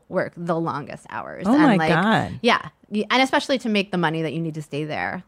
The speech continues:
Speaker 1: Like,
Speaker 2: It's crazy
Speaker 1: you,
Speaker 2: town.
Speaker 1: you work a lot. I know tons of people, like, lawyers especially, like,
Speaker 2: Horrible life.
Speaker 1: worst life.
Speaker 2: Horrible
Speaker 1: Right?
Speaker 2: life.
Speaker 1: And so they
Speaker 2: Horrible.
Speaker 1: would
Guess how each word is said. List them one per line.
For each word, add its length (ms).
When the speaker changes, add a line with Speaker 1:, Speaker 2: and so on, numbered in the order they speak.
Speaker 1:
Like, 200
Speaker 2:
It's 100
crazy 440
Speaker 1:
you, 120
Speaker 2:
town. 160
Speaker 1:
you 120
work 220
a 80
lot. 300
I 60
know 160
tons 220
of 60
people, 240
like, 160
lawyers 380
especially, 500
like, 340
Speaker 2:
Horrible 380
life. 180
Speaker 1:
worst 460
life. 160
Speaker 2:
Horrible 400
Speaker 1:
Right? 200
Speaker 2:
life. 120
Speaker 1:
And 160
so 140
they 160
Speaker 2:
Horrible. 300
Speaker 1:
would 60